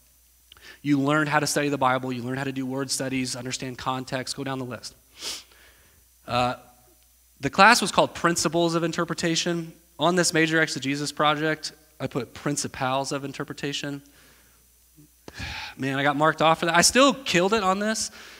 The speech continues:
but I have a hard time looking at this and not seeing that, right? But one of the things that he got up and said right off the, right off the rip, right off, right, right out of the gate,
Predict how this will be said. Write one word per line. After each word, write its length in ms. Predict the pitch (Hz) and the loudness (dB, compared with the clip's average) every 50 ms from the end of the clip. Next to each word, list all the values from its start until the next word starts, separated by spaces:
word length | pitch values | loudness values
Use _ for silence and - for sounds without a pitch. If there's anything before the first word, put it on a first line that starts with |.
| - - | -20 -18
but 720 | - 131 143 170 170 160 151 127 - - - - - - - _ _ _ _ _ _ _ _ _ _ | 0 4 6 8 8 8 6 4 0 -8 -18 -20 -20 -20 -20 _ _ _ _ _ _ _ _ _ _
I 80 | - 156 | 4 6
have 160 | 160 208 233 | 8 8 8
a 60 | 226 | 8
hard 200 | 196 196 208 208 | 8 6 6 4
time 220 | - 180 196 180 165 | 4 4 4 4 4
looking 300 | 175 185 - - 156 147 | 4 2 2 0 -2 -2
at 140 | 135 123 - | -2 -2 -2
this 220 | 147 131 - - | -2 -2 -2 -4
and 80 | 127 123 | -4 -2
not 200 | 131 143 135 - | -2 -2 -2 -2
seeing 380 | - - 151 151 127 117 110 | -4 -4 -4 -4 -6 -6 -8
that, 220 | 104 107 117 123 - | -10 -10 -12 -10 -8
right? 240 | 123 117 131 139 - - - _ - - - - - - - - - - - - - | -6 -6 -6 -6 -8 -12 -20 _ -20 -20 -20 -16 -12 -12 -12 -12 -12 -18 -20 -18 0
But 400 | - 226 233 202 156 - - - - - - - - - _ _ _ _ _ _ _ _ _ - _ | 4 8 8 8 8 6 2 -6 -10 -14 -20 -20 -20 -20 _ _ _ _ _ _ _ _ _ -20 _
one 220 | - 135 160 226 269 | -2 2 4 6 6
of 80 | 285 | 6
the 80 | 254 226 | 4 4
things 360 | - - 185 185 185 185 156 | 4 4 4 4 4 2 2
that 120 | 170 156 139 | 0 -2 -2
he 420 | - - - 185 180 185 180 180 | -2 -4 -2 0 0 0 0 -2
got 480 | 175 - - 131 135 147 160 170 165 139 | -2 -6 -6 -2 0 2 2 2 2 2
up 240 | 147 147 143 - - | 2 0 0 0 -2
and 200 | 135 131 120 117 | -6 -4 -2 -2
said 480 | - - - 180 170 151 123 120 117 | -2 0 0 0 0 0 0 -2 -4
right 200 | 120 123 131 143 | -2 -2 0 2
off 260 | 151 156 151 - - - | 2 2 0 0 -6 -14
the, 100 | 135 - - | -14 -12 -6
right 160 | 131 139 147 | -2 0 0
off 180 | 151 143 - - | 0 0 -2 -6
the 60 | 139 | -6
rip, 240 | 131 127 113 - 127 | -4 -4 -4 -4 -4
right 120 | 127 127 | -4 -4
off, 140 | 131 131 127 - | -4 -6 -6 -4
right, 240 | 127 135 143 131 135 - | -4 -2 -2 -4 -6 -8
right 180 | - 135 143 147 | -6 -4 -2 0
out 120 | 151 147 | 0 0
of 60 | 147 135 | 0 -2
the 60 | 127 | -4
gate, 400 | 120 127 139 143 139 135 - | -4 -2 -2 0 -2 -2 -4